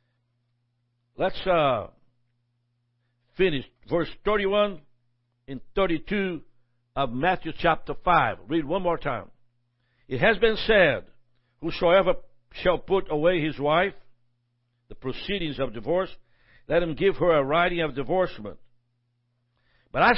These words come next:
say to you," and here's the view of Jesus of the divorce. It says that, "Whosoever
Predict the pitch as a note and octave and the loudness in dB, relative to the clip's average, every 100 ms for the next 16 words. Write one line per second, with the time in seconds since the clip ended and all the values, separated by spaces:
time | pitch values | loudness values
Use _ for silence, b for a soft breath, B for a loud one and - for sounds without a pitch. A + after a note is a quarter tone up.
0 | - B3+ G3 E3+ D#3 C#3 G2 G2+ D#3+ F#3 | 6 4 4 0 0 -2 -4 -4 -2 0
1 | G3+ E3 - D#3+ F3 F#3+ E3 B2+ A#2 D3 | 0 -2 -4 -6 -4 0 0 0 -6 -6
2 | C3 D3 - - - - A#2+ A2 B2+ A2 | -6 -12 -14 -20 -20 -10 -8 -6 -8 -6
3 | A2+ F#2 G2+ - B2 G2 - - _ _ | -8 -10 -14 -8 -6 -6 -14 -20 _ _
4 | _ _ _ _ _ C#3 B2+ - - _ | _ _ _ _ _ -4 -4 -6 -18 _
5 | _ - F3+ A3 - F#3+ E3+ F#3+ F3 | _ -8 -6 -6 -2 2 6 6 4